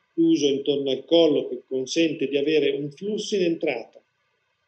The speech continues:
e un flusso in uscita, quindi una via inspiratoria e una via espiratoria,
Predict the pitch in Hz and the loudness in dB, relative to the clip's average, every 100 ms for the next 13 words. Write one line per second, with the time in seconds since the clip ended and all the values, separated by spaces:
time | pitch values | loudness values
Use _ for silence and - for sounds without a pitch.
0 | _ _ - 165 165 165 196 190 - 175 | _ _ 2 4 4 2 -2 -2 0 0
1 | 147 143 - - 123 196 247 - _ _ | 0 -2 -6 -10 -8 -6 -6 -8 _ _
2 | _ _ _ _ _ _ _ _ _ _ | _ _ _ _ _ _ _ _ _ _
3 | _ 151 135 127 131 127 143 147 139 - | _ -6 -4 -6 -8 -6 -2 -2 -2 -2
4 | 143 135 139 165 143 120 - 135 135 127 | 0 0 4 4 4 0 -4 -4 -2 -2
5 | 147 135 - 139 127 - 147 202 208 202 | 0 0 -2 -6 -6 -4 -2 0 0 0
6 | 220 247 240 | 2 0 -2